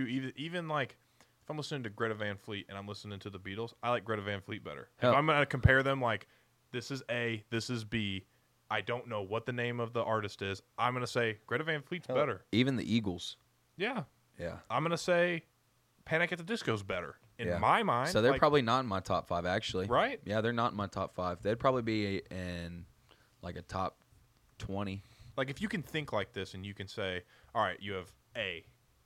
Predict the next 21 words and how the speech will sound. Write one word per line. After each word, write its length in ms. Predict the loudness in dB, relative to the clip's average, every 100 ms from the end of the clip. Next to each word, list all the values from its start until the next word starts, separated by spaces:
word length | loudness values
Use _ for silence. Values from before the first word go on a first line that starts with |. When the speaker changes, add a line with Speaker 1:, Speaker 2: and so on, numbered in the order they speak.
| _ -18 -4
Speaker 1:
A 180 | 0 0
band, 440 | 0 0 0 -4 -10 _
B 180 | -2 -2
band. 320 | 0 -4 -4
You've 220 | -8 -8 -8
never 400 | -4 0 2 2
heard, 280 | 2 0 -2
you 80 |
don't 320 | -4 0 0 2
know 180 | 2
that 160 | 0 -4
this 200 | -6 -4
is 80 | -6
the 100 | -8
Beatles. 340 | -6 -4 -4
You 100 | -6
don't 200 | -4 -4
know 140 | -2 -6
that 160 | -6
this 200 | -6 -6 -4
is 280 | -4 -6